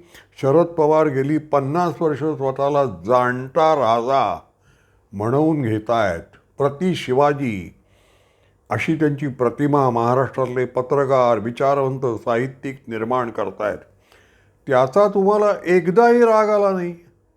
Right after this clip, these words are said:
भारताच्या स्वातंत्र्य चळवळीत शिवाजी महाराज हे आराध्य दैवत कधीही नव्हतं. त्या काँग्रेसशी आत तुम्ही हातमिळवणी केलेली आहे,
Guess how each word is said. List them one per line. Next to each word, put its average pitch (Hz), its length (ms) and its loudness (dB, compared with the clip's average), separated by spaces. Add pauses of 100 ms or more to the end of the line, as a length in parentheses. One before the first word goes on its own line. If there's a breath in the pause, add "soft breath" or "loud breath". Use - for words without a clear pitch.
(1300)
भारताच्या 196 720 4
स्वातंत्र्य 190 640 0
चळवळीत 185 560 0
शिवाजी 175 480 0
महाराज 175 440 0
हे 175 60 2
आराध्य 170 600 2
दैवत 185 340 2 (120)
कधीही 208 320 0
नव्हतं. 196 460 0 (840 soft breath)
त्या 180 140 2
काँग्रेसशी 180 720 2
आत 196 180 4
तुम्ही 196 320 -2
हातमिळवणी 165 680 -2
केलेली 139 480 -4
आहे, 113 120 0